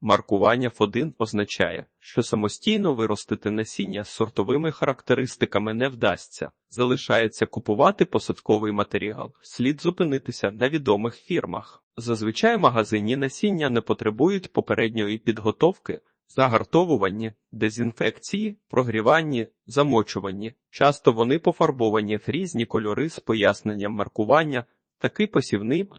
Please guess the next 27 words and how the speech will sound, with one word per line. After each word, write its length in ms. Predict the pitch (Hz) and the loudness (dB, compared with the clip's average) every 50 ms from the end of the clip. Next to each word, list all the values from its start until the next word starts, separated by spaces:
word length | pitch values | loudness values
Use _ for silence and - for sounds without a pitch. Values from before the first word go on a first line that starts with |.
| _ - | _ -2
матеріал 400 | - 120 113 131 123 113 107 110 | 0 0 2 4 4 4 2 2
можна 360 | 113 117 113 110 113 110 107 | 2 0 0 0 0 -2 -4
сміливо 520 | 107 - - 120 139 156 156 143 120 110 104 | -4 -2 -2 0 0 2 2 2 2 2 0
висівати 580 | 104 107 - - 107 104 123 151 175 - - | 0 -2 -4 -2 0 4 4 4 4 2 0
в 100 | 170 - | -4 -2
підготовлений 760 | _ - 107 98 95 101 - - 135 143 143 139 123 110 110 107 | _ -4 -4 -2 -2 -2 2 2 2 2 2 0 -2 -2 -2 -4
ґрунт. 420 | 117 113 117 110 107 110 - - - | -6 -6 -6 -6 -6 -8 -10 -4 -2
Якщо 320 | 110 107 - - - 185 | -2 -2 0 0 0 0
все 280 | 175 - - - 156 151 | 0 0 2 2 2 4
ж 140 | - - 107 | 2 -2 -4
вирішено 500 | 113 113 110 110 - - - 107 107 104 | -2 -2 -4 -4 -6 -6 -4 -4 -4 -4
купити 460 | - 123 110 - 127 123 - - 113 | -2 -4 -4 -2 -2 -4 -2 -2 -4
неперевірені 800 | 110 110 - - 98 101 104 101 113 123 117 117 110 107 107 | -4 -4 -4 -4 -4 -4 -4 -2 -2 -2 -2 -2 -2 -2 -4
насіння, 640 | 101 104 104 - - - 104 98 92 87 87 85 - - _ _ _ _ _ _ - | -4 -6 -6 -8 -10 -10 -8 -8 -8 -6 -8 -8 -8 -10 _ _ _ _ _ _ 0
то 100 | - 165 | 2 2
їх 220 | 180 175 - - | 2 2 0 -2
треба 340 | - 135 127 120 104 110 - | 0 4 4 6 6 4 2
продезінфікувати, 1200 | - - 110 101 98 101 104 107 107 104 - - 104 - - 107 107 123 165 185 - - 165 - _ | 2 2 -2 -2 0 -2 -4 -4 -6 -6 -4 -4 -4 -2 0 2 4 4 4 4 2 0 -4 -2 _
помістити 640 | - 117 104 104 - - - - 120 120 - 127 113 | -4 -4 -4 -4 -6 -6 -4 -4 -4 -2 -2 -2 0
на 140 | 113 127 | 0 0
ніч 280 | 143 170 196 - - - - | 0 -2 -2 -4 -6 -6 -4
в 20 | |
насичений 640 | 110 104 - - - 113 - - 127 113 110 110 107 | -4 -4 -2 0 -2 -2 -2 -2 -4 -2 -2 -2 -2
розчин 440 | 104 120 147 - - - 170 165 165 | 0 0 -2 -2 -2 -4 -4 -2 -2
перманганату 760 | - 160 156 135 117 110 113 117 110 113 143 170 - - 170 | -2 -2 0 0 0 0 0 0 0 2 0 0 0 0 -2
калію 500 | - - 135 156 175 170 165 160 147 131 127 | 0 2 2 2 2 0 -2 -2 -4 -4 -4
марганцівка. 880 | 113 110 107 113 104 107 110 - - - - - _ _ - 78 76 | -4 -4 -2 -2 -4 -4 -4 -6 -12 -14 -14 -14 _ _ -14 -14 -14